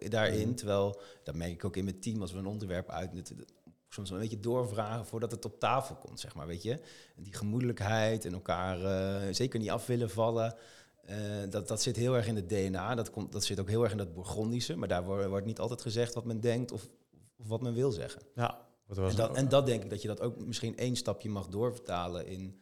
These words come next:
Speaker 1: in dat ondernemerschap en daarin die keuzes die heel goed zijn en, en ondernemend zijn,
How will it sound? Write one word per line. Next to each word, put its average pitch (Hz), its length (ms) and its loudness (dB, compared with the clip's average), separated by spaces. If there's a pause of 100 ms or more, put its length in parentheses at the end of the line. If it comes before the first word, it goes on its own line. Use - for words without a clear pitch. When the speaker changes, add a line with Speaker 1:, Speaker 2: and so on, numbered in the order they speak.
(360)
Speaker 1:
in 98 120 -20
dat 95 140 -12
ondernemerschap 104 1120 -4
en 98 200 -6
daarin 95 560 -2 (600)
die - 240 -20
keuzes 120 500 4
die 107 220 0
heel 107 160 2
goed - 220 -2
zijn 107 280 2
en, 104 220 -4
en 104 140 -4
ondernemend 127 520 2
zijn, 165 420 -2